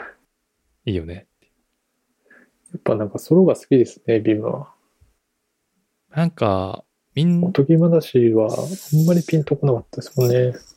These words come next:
Speaker 1: うん。今もう一回やればちょうどいい気がするんだけどな。
Speaker 2: あー、なるほど。
Speaker 1: こう、そう。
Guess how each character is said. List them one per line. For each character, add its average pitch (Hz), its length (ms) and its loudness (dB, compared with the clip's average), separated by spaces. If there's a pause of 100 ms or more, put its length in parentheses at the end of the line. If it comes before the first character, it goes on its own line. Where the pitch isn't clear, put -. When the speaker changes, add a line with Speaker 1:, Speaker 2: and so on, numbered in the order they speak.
(240)
Speaker 1:
う 98 100 -2
ん。 90 720 -6 (840)
今 143 220 -2
も 175 80 2
う 190 40 2
一 185 80 -6 (100)
回 185 180 2
や 175 40 6
れ 165 60 4
ば 110 100 0
ち - 100 -6
ょ 110 80 2
う - 20 4
ど 101 100 0
い 90 60 -2
い 85 40 -12
気 - 100 -10
が 92 60 -12
す - 140 -18
る 92 80 -12
ん 87 40 -16
だ 90 60 -18
け - 60 -20
ど 92 80 -12
な。 131 540 -12 (720)
Speaker 2:
あ 113 180 0
ー、 101 80 -6
な 104 60 -4
る 104 80 -2
ほ - 40 -4
ど。 107 80 0
Speaker 1:
こ 107 80 -4
う、 107 40 -4
そ 98 360 0
う。 - 40 -20